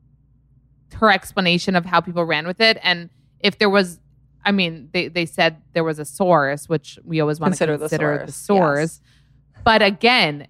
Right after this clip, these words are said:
Speaker 1: the Netflix show, Selling Sunset, you know, the way Jason and Chrishell debut the relationship, Selling Sunset is coming back, the way Paris had a rumor her show is just, uh, the trailer just dropped on, on, uh, Netflix. But, like,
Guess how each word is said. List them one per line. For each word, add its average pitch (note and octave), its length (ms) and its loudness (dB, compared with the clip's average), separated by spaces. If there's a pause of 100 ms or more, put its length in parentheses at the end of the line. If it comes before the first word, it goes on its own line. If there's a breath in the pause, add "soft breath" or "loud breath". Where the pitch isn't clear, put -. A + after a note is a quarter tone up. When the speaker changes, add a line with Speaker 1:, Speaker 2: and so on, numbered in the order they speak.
(320)
Speaker 1:
the F3 80 -8
Netflix F3+ 420 -2
show, G3 400 6
Selling F3+ 340 2
Sunset, F3+ 680 2 (100)
you F#3 120 -6
know, D#3 100 -2
the D#3+ 100 -6
way D#3 200 0
Jason D#3+ 400 -6
and D#3 120 -8
Chrishell D#3 380 2
debut D#3 240 -6
the D3 80 -14
relationship, E3+ 560 -4
Selling D3 260 -10
Sunset D#3+ 360 -6
is D#3 60 -12
coming D#3 260 -6
back, D3 380 2
the D#3 80 -4
way D3+ 360 -2 (180)
Paris D#3 440 0
had D#3 160 -2
a D3+ 80 -2
rumor F#3 680 2 (260)
her G3+ 140 8
show F3 560 4 (200)
is E3 220 0 (100)
just, D#3+ 540 2
uh, D#3 280 4
the D3 120 -8
trailer D#3+ 220 -2
just D#3 220 -6
dropped D3+ 260 0
on, D3 340 -4
on, D3 400 -14
uh, C#3 300 -6
Netflix. C#3+ 460 -12
But, G3+ 100 -4
like, F#3+ 160 0